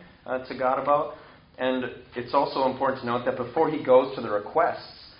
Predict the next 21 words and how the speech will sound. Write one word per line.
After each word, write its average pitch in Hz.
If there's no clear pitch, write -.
uh, 101
he 139
first 190
has 156
these 143
past, 139
these, 117
these 117
words 127
he 127
prays 120
that 110
are 110
focusing 139
on 113
God, 127
that 113
there's 120
this -
orientation 127
to, 101